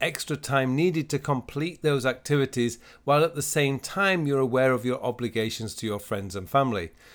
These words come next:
No week need to be the same. You can build in the flexibility to get your work done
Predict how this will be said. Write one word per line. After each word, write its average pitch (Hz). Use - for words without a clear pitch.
No 185
week 156
need 127
to 120
be 110
the 110
same. 131
You 151
can 160
build 156
in 185
the 135
flexibility 117
to 113
get 113
your 104
work 156
done 151